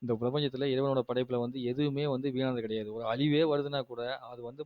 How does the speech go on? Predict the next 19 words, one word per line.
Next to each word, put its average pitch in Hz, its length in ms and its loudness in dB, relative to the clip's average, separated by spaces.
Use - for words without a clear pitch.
புதுசா 147 400 0
வந்து 143 180 0
இந்த 135 100 0
பூமி 139 240 0
உருவாக்குறதுக்காக 131 600 2
தான் 131 140 2
வருமே 120 200 -4
ஒழிய, 104 280 -6
வேற 127 140 0
எதுக்காகவும் 135 520 2
வரவே 123 220 2
வராது. 113 260 0
அப்படி 117 220 -4
இருக்கிறப்போ, 127 360 2
இந்த 120 140 -2
குடல் 143 280 -2
வாழுங்கிறது 131 380 2
வந்து 117 180 -4
பாத்தீங்கன்னா, 110 420 -10